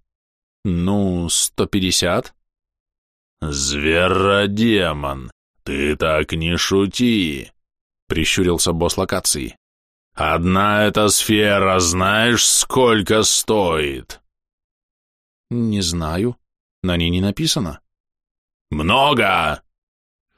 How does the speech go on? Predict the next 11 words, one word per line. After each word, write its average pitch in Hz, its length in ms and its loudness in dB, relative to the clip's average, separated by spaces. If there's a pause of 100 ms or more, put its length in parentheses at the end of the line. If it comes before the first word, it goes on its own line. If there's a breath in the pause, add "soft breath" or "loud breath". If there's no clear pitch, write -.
Вы 85 380 0
набрали 110 760 4
непростые 110 1160 2
предметы. 101 1080 0 (440)
Далеко 131 800 2
не 135 160 2
простые. 98 1300 0 (420)
Впрочем, 85 880 0
можете 95 600 2
часть 101 460 0
оставить». 92 1080 -2